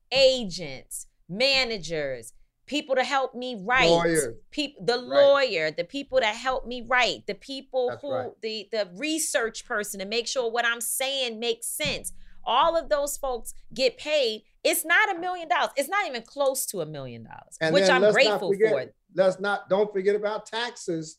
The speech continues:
Speaker 1: Uh, uh, hello,
Speaker 2: Right.
Speaker 1: and taxes, which is something that I also have had to deal with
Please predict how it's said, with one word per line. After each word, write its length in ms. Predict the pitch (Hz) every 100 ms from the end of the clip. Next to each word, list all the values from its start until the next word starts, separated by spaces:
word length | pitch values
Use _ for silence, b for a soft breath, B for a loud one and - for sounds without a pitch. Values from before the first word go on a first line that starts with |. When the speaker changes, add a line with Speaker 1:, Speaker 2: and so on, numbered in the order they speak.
| -
Speaker 1:
Uh, 60 | -
uh, 60 | 185 -
hello, 580 | 185 190 214 233 208 143
Speaker 2:
Right. 140 | 120
Speaker 1:
and 500 | 190 233 214 180 175 - _
taxes, 500 | 233 180 165 - 123 - b
which 180 | - 180
is 100 | 190 -
something 400 | 226 220 208 190
that 260 | 180 175 b _
I 140 | 175 -
also 400 | 196 233 - 208
have 160 | 190 170
had 260 | 196 180
to 120 | - 175
deal 360 | 160 180 190
with 180 | 170 175